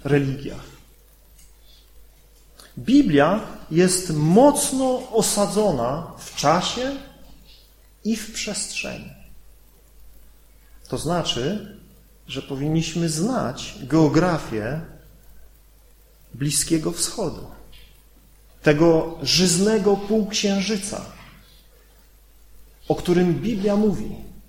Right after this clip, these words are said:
Zauważcie, że ciągle czytamy w Biblii jakieś, o jakichś miejscach, konkretnych miejscach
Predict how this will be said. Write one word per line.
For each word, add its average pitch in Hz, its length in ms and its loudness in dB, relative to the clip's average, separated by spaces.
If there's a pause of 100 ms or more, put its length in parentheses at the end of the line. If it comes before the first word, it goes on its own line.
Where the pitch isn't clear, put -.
(520)
Zauważcie, 196 760 -2
że 165 260 -4
ciągle 226 480 0
czytamy 190 420 0
w 156 100 -8
Biblii 190 280 -2
jakieś, 185 640 -2
o 165 40 2
jakichś 185 360 -2
miejscach, 208 920 0
konkretnych 247 760 -2
miejscach 247 640 -6